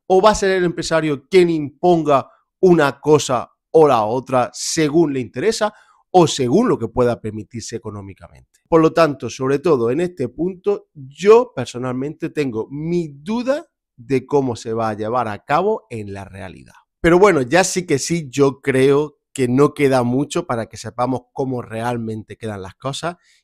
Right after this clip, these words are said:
y como siempre, cuando tengamos el texto definitivo, aquí habrá vídeo nuevo. Así que no te olvides de pinchar en el botón suscribirte. También decirte que si te ha gustado el vídeo, no te olvides, pincha el botón me gusta.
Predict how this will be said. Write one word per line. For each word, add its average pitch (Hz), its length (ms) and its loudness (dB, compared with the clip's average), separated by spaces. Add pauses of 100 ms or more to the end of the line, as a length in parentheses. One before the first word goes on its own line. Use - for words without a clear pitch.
y 127 140 -10
como 151 240 2
siempre, 131 580 -6
cuando 113 380 -6
tengamos 110 580 -2
el 101 180 -14
texto 131 360 -4
definitivo, 135 800 -4 (120)
aquí 120 720 -6
habrá 110 240 -4
vídeo 107 220 -6
nuevo. 92 480 -12
Así 120 240 -8
que 101 140 -12
no 110 140 -6
te 113 60 -8
olvides 127 500 -2
de 110 140 -14
pinchar 117 380 -10
en 123 80 -4
el 113 80 -6
botón 101 260 -8
suscribirte. - 640 -18 (120)
También 131 260 2
decirte 123 420 -6
que 151 80 -8
si 123 100 -14
te 107 100 -16
ha - 20 -12
gustado 98 260 -14
el 92 100 -16
vídeo, 147 540 -8
no 104 100 -20
te - 60 -20
olvides, 117 320 -8
pincha 110 280 -16
el 92 40 -12
botón 95 260 -16
me 95 80 -18
gusta. 135 380 -8